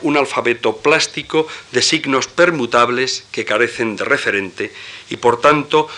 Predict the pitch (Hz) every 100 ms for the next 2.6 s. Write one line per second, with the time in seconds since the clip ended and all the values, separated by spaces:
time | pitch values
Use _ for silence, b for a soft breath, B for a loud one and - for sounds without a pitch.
0 | B 104 123 143 139 139 - 180 170 147
1 | - 104 101 - 104 98 101 - 107 101
2 | 101 92 82 78 76